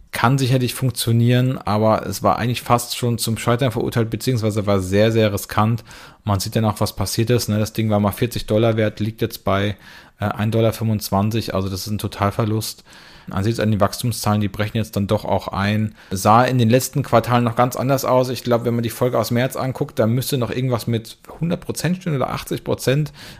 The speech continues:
Also man sieht ja auch, warum die Zahlen dann wiederum sehr mit Vorsicht zu genießen sind, denn die können sich sehr, sehr schnell drehen.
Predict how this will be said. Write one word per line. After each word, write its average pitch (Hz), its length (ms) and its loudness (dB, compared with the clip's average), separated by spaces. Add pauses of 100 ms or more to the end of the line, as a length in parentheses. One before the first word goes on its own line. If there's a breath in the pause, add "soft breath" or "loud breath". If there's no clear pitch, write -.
Also 113 180 -2
man 117 140 4
sieht 143 200 2
ja 156 140 4
auch, 131 180 2
warum 120 220 4
die 123 100 4
Zahlen 151 520 4
dann 101 140 2
wiederum 107 420 2
sehr 104 220 2
mit 107 140 0
Vorsicht 107 420 2
zu 110 100 -4
genießen 107 400 0
sind, 110 220 -2
denn 113 140 2
die 110 80 -4
können 131 160 0
sich 123 180 -2
sehr, 127 240 6
sehr 135 120 2
schnell 113 260 0
drehen. 131 460 2